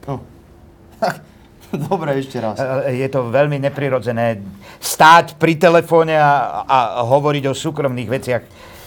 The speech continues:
Speaker 2: s človekom, ktorého nevidím.
Speaker 1: Hneď sa vrátim.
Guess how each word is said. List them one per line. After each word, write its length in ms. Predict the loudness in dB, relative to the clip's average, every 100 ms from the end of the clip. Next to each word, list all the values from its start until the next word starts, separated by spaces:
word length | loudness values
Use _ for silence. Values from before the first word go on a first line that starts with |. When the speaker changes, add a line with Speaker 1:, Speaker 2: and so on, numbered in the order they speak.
| -20 -18 -18 -18 -12
Speaker 2:
s 160 | -10
človekom, 560 | 0 6 8 6 4 0
ktorého 380 | 2 2 2 2
nevidím. 400 | 0 -4 -4 -8 -10 -20 -20 -20 -20 -20 -20 -20 -20 -20 -20 -18 -18 -16
Speaker 1:
Hneď 200 | -8 -6
sa 100 | -2
vrátim. 300 | 2 0 0